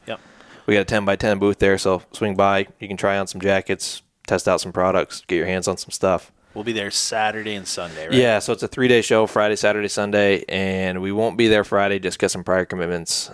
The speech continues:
Speaker 2: and stuff like that. So we'll be there Saturday, Sunday on the weekend, which is when most people are there
Speaker 1: Yep.
Speaker 2: anyways.
Speaker 1: Yep.
Speaker 2: So swing by the booth, uh, check out some Stagger gear, shoot the shit with us. We're gonna kinda, I'm, I've been working on the, the layout of the booth. I know it's a ten-by-ten, so it's not the full-on, you know, thirty-foot space like we had at Huntstock,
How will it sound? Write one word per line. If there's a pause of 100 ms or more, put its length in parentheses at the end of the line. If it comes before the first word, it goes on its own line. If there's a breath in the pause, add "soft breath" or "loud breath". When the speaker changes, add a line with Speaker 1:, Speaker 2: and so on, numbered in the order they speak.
Speaker 2:
and
stuff
like
that.
So
we'll
be
there
Saturday,
Sunday
on
the
weekend,
which
is
when
most
people
are
there
Speaker 1:
Yep.
Speaker 2:
anyways. (260 soft breath)
Speaker 1:
Yep.
Speaker 2:
So
swing
by
the
booth, (320)
uh,
check
out
some
Stagger
gear,
shoot
the
shit
with
us.
We're
gonna
kinda, (400 soft breath)
I'm, (160)
I've
been
working
on
the,
the
layout
of
the
booth.
I
know
it's
a
ten-by-ten,
so
it's
not
the
full-on,
you
know,
thirty-foot
space
like
we
had
at
Huntstock,